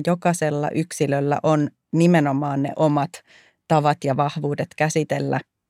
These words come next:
Ja, ja sit niin kuin tavallaan niitä pitäisi osata jotenkin tuoda sinne sen jonkun traumahoitopaketin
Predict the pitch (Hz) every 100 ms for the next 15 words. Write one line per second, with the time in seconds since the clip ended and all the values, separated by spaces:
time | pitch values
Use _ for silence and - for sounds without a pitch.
0 | - 135 143 143 - 151 151 160 175 160
1 | 151 151 156 165 - 165 160 160 156 185
2 | 196 175 - 156 - 165 165 156 156 156
3 | 160 170 - 202 170 156 - 147 151 160
4 | 160 151 - - _ _ _ _ _ _
5 | 156 151 151 147 - 165 151 147 143 170
6 | 147 160 170 160 - 160 - 143